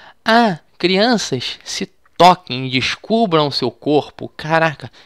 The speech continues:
ele tá mandando crianças se masturbar, maluco. Tanto meninos quanto meninas. E você,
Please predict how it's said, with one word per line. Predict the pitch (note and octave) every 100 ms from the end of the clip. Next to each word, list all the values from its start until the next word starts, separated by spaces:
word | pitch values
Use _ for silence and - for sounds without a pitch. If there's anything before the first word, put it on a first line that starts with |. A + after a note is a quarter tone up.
| _ -
ele | C3+
tá | - D3
mandando | D3 C#3 C#3+ D3+
crianças | - D#3+ C#3 D3+ D3+ - G#2+ - - _ _ _
se | - -
masturbar, | E3 E3 - - C#3+ A#2+ C#3+ F3
maluco. | D3+ A#2 B2 _ _ _ _ _ _ _ _ _ _ _ _
Tanto | C#3+ D3 D3+
meninos | D3+ D3 C#3 C#3 D#3 F3+ F3 -
quanto | - D#3 D#3
meninas. | D#3 C#3+ C3+ D3 D#3 C#3 - - _ _ _ _ _ _ _ _ _ _ _ _ _ _ _ _ _ _ _ _ _ _ _
E | -
você, | D#3+ D#3+ D#3 C3 - - F3 G3+ G3